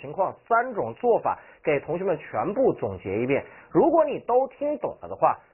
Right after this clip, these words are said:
那么这个整数根问题呢，就不再有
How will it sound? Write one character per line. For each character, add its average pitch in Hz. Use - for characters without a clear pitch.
那 214
么 196
这 185
个 208
整 113
数 175
根 220
问 254
题 139
呢， 127
就 165
不 120
再 151
有 123